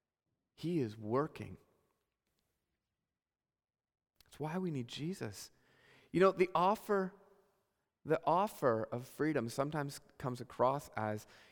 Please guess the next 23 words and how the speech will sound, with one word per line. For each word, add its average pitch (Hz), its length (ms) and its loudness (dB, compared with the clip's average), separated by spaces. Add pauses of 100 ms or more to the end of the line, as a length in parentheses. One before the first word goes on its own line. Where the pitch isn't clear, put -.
you 127 80 -2
know, 127 120 0
an 123 160 -2
offer 127 380 -2
of 113 200 -4
autonomy, 110 760 -4 (1800)
which 120 260 -2
our 113 80 -2
culture 120 560 -2
has 113 300 -2
mistaken 98 480 -6
for - 100 -16
freedom. 95 400 -6 (960)
That 165 160 10
autonomy 180 840 6
is 151 120 0
truly 185 360 6
the 160 220 6
only 165 360 4
freedom. 131 480 2 (1900)
We 185 180 6
have 180 320 4
conflated 170 880 6